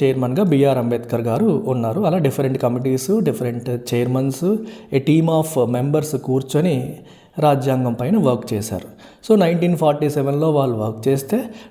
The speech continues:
నైన్టీన్ ఫార్టీ నైన్ ట్వంటీ సిక్స్త్ నవంబర్కి రాజ్యాంగం సిద్ధమైంది. ఆ రోజు రాజ్యాంగాన్ని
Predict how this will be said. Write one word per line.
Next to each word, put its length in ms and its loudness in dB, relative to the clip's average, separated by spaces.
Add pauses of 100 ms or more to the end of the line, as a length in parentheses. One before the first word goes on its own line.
నైన్టీన్ 420 4
ఫార్టీ 500 0
నైన్ 360 2
ట్వంటీ 680 0
సిక్స్త్ 440 -4
నవంబర్కి 680 0
రాజ్యాంగం 560 0
సిద్ధమైంది. 760 0 (320)
ఆ 220 6
రోజు 280 4
రాజ్యాంగాన్ని 1040 0